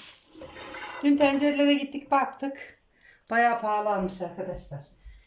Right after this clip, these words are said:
İyisi pahalı, kötüsü de işte normalde yine pahalı. <laughs>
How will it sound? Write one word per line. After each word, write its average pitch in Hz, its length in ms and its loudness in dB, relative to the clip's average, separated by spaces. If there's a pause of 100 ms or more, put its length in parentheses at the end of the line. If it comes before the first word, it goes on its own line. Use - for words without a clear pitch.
(160)
İyisi 320 400 0
pahalı, 285 420 0
kötüsü 240 400 -8
de 254 120 2
işte 233 320 -6
normalde 220 600 -4 (760)
yine 254 240 -2
pahalı. 156 500 -4
<laughs> 240 340 -6